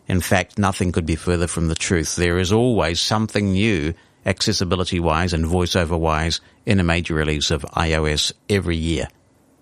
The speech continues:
When I was running my company called Mosen Consulting, I wrote books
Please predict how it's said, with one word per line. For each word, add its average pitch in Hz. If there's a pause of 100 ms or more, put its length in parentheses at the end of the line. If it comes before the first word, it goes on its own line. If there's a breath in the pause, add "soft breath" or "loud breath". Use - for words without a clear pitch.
(180)
When 165
I 143
was 120
running 107
my 87
company 101
called 92
Mosen 92
Consulting, 85
I 95
wrote 110
books -